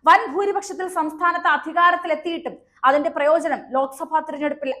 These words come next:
ആപ്പിന് ലഭിച്ചില്ല എന്നതാണ് ഏറ്റവും വലിയ നിർണായകമായ കാര്യം. ഗുജറാത്തിലും ആപ്പ് ദയനീയമായി പരാജയപ്പെട്ടു. ഇതാണ് കോൺഗ്രസുമായി സഖ്യം ഉപേക്ഷിക്കാൻ ആപ്പ് നേതൃത്വത്തെ ഇപ്പോൾ പ്രേരിപ്പിച്ചിരിക്കുന്നത്. ഹരിയാനയിലെ തൊണ്ണൂറ് സീറ്റിലും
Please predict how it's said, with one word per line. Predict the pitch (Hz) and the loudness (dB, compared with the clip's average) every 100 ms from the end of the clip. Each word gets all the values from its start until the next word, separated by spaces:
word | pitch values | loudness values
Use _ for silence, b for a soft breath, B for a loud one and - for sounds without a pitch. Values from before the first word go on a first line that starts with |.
| 240 | 0
ആപ്പിന് | 247 254 269 269 233 | 0 0 -8 -8 -6
ലഭിച്ചില്ല | 247 247 277 294 277 277 254 | -8 -8 -14 -4 0 0 -2
എന്നതാണ് | 247 262 214 214 240 - | -8 -2 -2 -2 -6 -6
ഏറ്റവും | 233 - - 330 | -10 -10 -10 -8
വലിയ | 262 220 208 208 | -6 -4 -6 -6
നിർണായകമായ | 214 220 247 269 285 277 240 202 | -8 -6 -2 -2 0 -2 0 -2
കാര്യം. | 185 165 196 - _ _ _ b 214 | -4 -8 -8 -14 _ _ _ b -8
ഗുജറാത്തിലും | 233 285 277 285 277 - 254 | 2 4 4 2 -2 -2 -2
ആപ്പ് | 254 269 254 254 | 0 0 -2 2
ദയനീയമായി | 262 302 359 359 330 269 240 - | 2 2 0 0 2 0 0 -2
പരാജയപ്പെട്ടു. | 226 220 220 208 196 - 208 _ _ _ | 0 0 0 -4 -10 -16 -16 _ _ _
ഇതാണ് | 349 403 359 349 339 | 2 6 6 4 2
കോൺഗ്രസുമായി | 330 330 349 - 339 320 302 | 2 2 -2 -8 -2 0 -2
സഖ്യം | 302 294 - 311 294 | -4 -10 -8 -10 -6
ഉപേക്ഷിക്കാൻ | 269 269 269 240 254 - | -6 -6 -8 -8 -8 -4
ആപ്പ് | 240 254 269 | -2 -2 -4
നേതൃത്വത്തെ | 269 254 254 240 | -8 -6 -8 -4
ഇപ്പോൾ | 233 233 233 233 196 220 | -4 -6 -6 -6 -6 -6
പ്രേരിപ്പിച്ചിരിക്കുന്നത്. | 208 240 220 - 175 196 208 226 - _ _ _ _ _ 359 | -4 -4 -6 -14 -18 -14 -8 -8 -10 _ _ _ _ _ 4
ഹരിയാനയിലെ | 370 453 453 453 466 480 | 6 6 4 2 0 0
തൊണ്ണൂറ് | 359 392 453 453 | -2 0 0 0
സീറ്റിലും | 427 392 349 339 | -2 0 0 -2